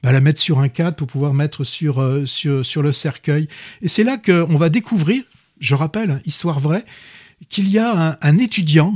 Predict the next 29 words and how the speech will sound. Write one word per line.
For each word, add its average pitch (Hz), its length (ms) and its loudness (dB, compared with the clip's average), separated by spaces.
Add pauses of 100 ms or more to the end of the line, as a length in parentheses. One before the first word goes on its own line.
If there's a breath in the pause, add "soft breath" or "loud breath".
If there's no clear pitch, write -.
qui 170 380 0
aussi 180 380 2
est 165 180 -2
à 143 60 4
la 143 100 2
recherche 147 580 0
d'un 131 220 -2
de 147 60 -2
ses 143 420 2
amis, 156 320 2 (580 loud breath)
qui, 220 380 2 (160)
euh, 160 320 -2
s'est - 160 2
rendu 196 280 4
compte 240 360 -2
que 185 100 0
dans 156 180 4
les 170 120 4
décombres, 180 560 2
il 131 80 0
y - 20 4
a 131 60 2
beaucoup 156 280 -2
de 131 120 0
photos, 214 420 -4 (420 loud breath)
et 185 100 -2
qui 196 140 -2
va 175 200 0
récupérer 190 800 -2